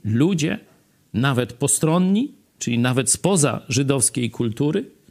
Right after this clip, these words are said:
nawet poganie zaczynają bluźnić imieniu Bożemu przez tą ogromną prostytucję i kolaborację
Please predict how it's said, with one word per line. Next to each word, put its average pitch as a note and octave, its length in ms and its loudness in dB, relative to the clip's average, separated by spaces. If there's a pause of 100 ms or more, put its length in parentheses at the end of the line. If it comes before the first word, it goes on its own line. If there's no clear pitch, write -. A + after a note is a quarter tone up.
(320)
nawet B2 260 0
poganie F#3 640 4
zaczynają D3 600 2
bluźnić F3+ 880 6 (120)
imieniu F3 560 4
Bożemu C#3 560 2 (720)
przez - 260 2
tą C3+ 240 2 (340)
ogromną F3 760 4 (320)
prostytucję G3+ 880 4
i C#3+ 80 0
kolaborację F3 1040 2